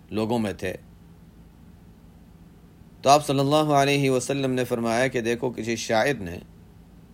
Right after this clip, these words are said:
مختلف جو باتیں کہی ہیں، ان میں سے سب سے سچی بات جو کسی شاعر نے کہی ہے، وہ لبید شاعر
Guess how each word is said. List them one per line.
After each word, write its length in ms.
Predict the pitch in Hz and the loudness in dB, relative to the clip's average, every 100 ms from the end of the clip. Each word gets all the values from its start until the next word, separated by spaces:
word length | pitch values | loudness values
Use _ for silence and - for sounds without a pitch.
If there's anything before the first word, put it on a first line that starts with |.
| - - - - - - - - - - - - - - - - - - - - - - - | -20 -20 -20 -20 -20 -20 -20 -20 -20 -20 -20 -20 -20 -20 -20 -20 -20 -20 -20 -20 -20 -14 -8
مختلف 440 | 117 - 135 143 | -4 0 2 2
جو 100 | 131 | 2
باتیں 340 | 120 123 139 | 2 2 2
کہی 280 | 127 120 135 | 0 0 0
ہیں، 80 | 135 | 0
ان 140 | 120 | 0
میں 180 | 120 123 | -2 -4
سے 140 | 120 117 | -4 -4
سب 200 | - 135 | -4 -4
سے 180 | 131 | -2
سچی 440 | 117 - 127 - 170 | -4 -4 -6 0 0
بات 260 | 143 139 | 4 2
جو 80 | 123 113 | 2 -4
کسی 200 | 113 113 | -4 -4
شاعر 320 | 113 110 117 | 0 0 0
نے 140 | 107 | -2
کہی 320 | 104 104 107 | -4 -4 -2
ہے، 60 | 117 | -2
وہ 140 | 110 | -2
لبید 340 | 95 92 98 117 | -2 -4 -4 -4
شاعر 280 | - 98 | -2 0